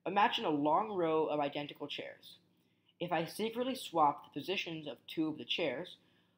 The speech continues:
would you be able to notice what I had done? You would have no way of knowing whether I had done nothing, swapped two chairs, or even swapped all of the chairs. This is what I mean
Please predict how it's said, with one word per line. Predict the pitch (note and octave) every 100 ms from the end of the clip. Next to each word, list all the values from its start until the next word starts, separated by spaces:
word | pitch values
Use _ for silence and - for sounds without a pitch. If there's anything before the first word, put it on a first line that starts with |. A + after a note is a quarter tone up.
| _
would | E3+ E3
you |
be | E3
able | A3+ B3
to | E3+
notice | C3+ C3+ G3+ A3+ -
what | - E3
I |
had | D#3 C3+
done? | C3 B2+ G3 - _ _ _ _ _ _
You | F3+
would | A3
have | F3+ D#3
no | D#3 F3 G#3+
way | G3+ F#3+
of | C#3+
knowing | D3+ D#3+ A#2+ C3 - _ -
whether | D3 D3+
I | C#3
had | C#3+ C3+
done | C3+ C3
nothing, | A#2 A#2+ D#3 A3 _ _ _ _ _
swapped | - F3 D3 -
two | - A3+
chairs, | - D#3+ C#3 C3+ - - _ _
or | D#3+ D3
even | F#3 G3+ G3
swapped | G3 E3 - -
all | E3 F3+
of | E3
the | -
chairs. | - G2+ D#2 - - - _ _ _ _ _ _ _ -
This | E3
is | A3
what | F#3+ A3+
I | B3 F3+
mean | D3 C#3 E3